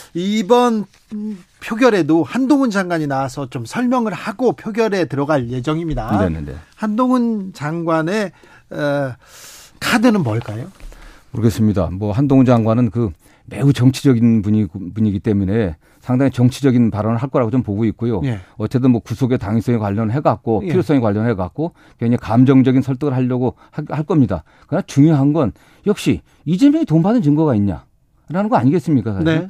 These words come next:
Speaker 2: 그다음 거기에 대한 직접적인 증거를 갖고 있냐.
Speaker 1: 네.
Speaker 2: 어떤 분들은 국회에 와서 직접적인 증거라든가 물증을 제시할지도 모른다라고 얘기를 하겠지만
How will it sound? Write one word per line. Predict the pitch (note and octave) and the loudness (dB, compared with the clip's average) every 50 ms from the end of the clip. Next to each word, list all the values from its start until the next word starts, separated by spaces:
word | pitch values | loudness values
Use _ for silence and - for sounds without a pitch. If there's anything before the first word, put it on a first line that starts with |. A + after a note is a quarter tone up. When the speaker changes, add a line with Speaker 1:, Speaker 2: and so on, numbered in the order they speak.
| - _ | -12 _
Speaker 2:
그다음 | - G3 G#3 | -6 -6 -2
거기에 | - D3+ D#3+ E3 F3 | 0 0 2 2 2
대한 | E3 C#3 | 0 0
직접적인 | - B2+ B2 - C#3+ B2+ - C#3+ C#3+ A#2 | -2 -2 -2 -2 0 0 0 -4 -2 0
증거를 | B2+ B2 C3 D3 C3+ G#2 | 2 2 2 2 2 -2
갖고 | G#2 G#2 - C3 | -4 -4 -2 0
있냐. | A#2+ A2 G2+ F#2 E2+ - _ - | 2 2 0 0 -4 -10 _ -12
Speaker 1:
네. | C#3 C3+ | -4 -2
Speaker 2:
어떤 | C3 C#3+ - F#3 F#3 F3 | -2 0 2 2 2 4
분들은 | D3+ C#3+ C#3+ D3 D#3 C#3+ G#2+ F2+ - _ _ _ _ _ _ | 4 4 4 4 4 2 0 -2 -6 _ _ _ _ _ _
국회에 | _ - C3 B2+ - F3+ F3+ | _ -14 -14 -6 -4 -2 -2
와서 | F3+ E3 C#3 A2+ A2 - D#3+ C#3 - - - - _ | 0 2 0 0 0 0 0 0 0 -2 -12 -20 _
직접적인 | - - - - E3+ D3+ B2 D#3+ D3+ D#3 C3 | -18 -8 0 2 2 4 4 4 2 2 2
증거라든가 | - A#2+ C3 C3 C#3 C#3 A#2+ C3 C3 C3+ | 4 4 4 6 6 4 4 4 2 2
물증을 | A2 A2 C3 C#3+ B2+ - D3+ D3+ C#3+ | 4 4 2 2 4 4 4 4 4
제시할지도 | - A#2+ A#2 G2 B2+ B2 A2 - _ - - _ _ _ _ - - - | 4 2 2 4 2 2 2 0 _ -18 -20 _ _ _ _ -4 0 2
모른다라고 | A2+ B2 C3 D#3 D#3+ D3 D#3 D3+ D#3 C#3 | 4 6 6 6 6 6 6 6 4 4
얘기를 | A#2 B2 C#3 C#3 | 4 4 4 2
하겠지만 | B2 G#2+ - - C3+ A#2+ - - | 2 0 0 -2 0 0 0 -2